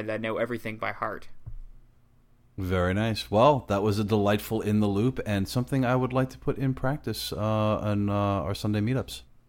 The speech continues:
Speaker 1: Agreed.
Speaker 2: So, um, org s-, hanger status.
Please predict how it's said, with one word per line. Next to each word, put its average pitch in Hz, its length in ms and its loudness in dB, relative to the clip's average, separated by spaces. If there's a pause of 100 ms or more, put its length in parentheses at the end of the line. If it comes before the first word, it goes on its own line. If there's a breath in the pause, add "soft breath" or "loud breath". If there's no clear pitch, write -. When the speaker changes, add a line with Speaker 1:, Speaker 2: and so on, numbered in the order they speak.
Speaker 1:
Agreed. 127 320 -2 (1080)
Speaker 2:
So, 196 360 8
um, 156 600 8
org 196 400 4 (260)
s-, - 200 -12 (120)
hanger 165 340 2
status. - 680 -4